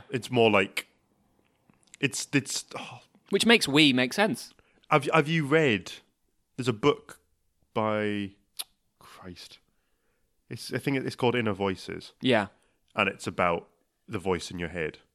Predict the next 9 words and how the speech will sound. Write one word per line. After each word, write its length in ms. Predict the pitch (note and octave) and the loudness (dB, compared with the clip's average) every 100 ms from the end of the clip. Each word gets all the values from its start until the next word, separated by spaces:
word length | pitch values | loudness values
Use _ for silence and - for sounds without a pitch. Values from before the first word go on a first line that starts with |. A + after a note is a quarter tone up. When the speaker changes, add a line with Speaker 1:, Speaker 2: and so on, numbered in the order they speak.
| _ _ G3 | _ _ -16
Speaker 2:
Hmm. 160 | F#3+ G#2+ _ _ _ _ _ | -14 -16 _ _ _ _ _
Speaker 1:
And, 600 | G2+ F2 E2+ E2+ E2+ D#2+ - _ _ _ _ _ _ _ _ - | -12 -10 -10 -10 -12 -14 -18 _ _ _ _ _ _ _ _ -18
oh, 100 | - | -16
Christ, 200 | - - | -14 -14
I'm 80 | C#3+ | -10
gonna 140 | D#3 | -8
look 160 | G#2 - | -6 -6
it 80 | F2+ | -10
up 200 | - | -10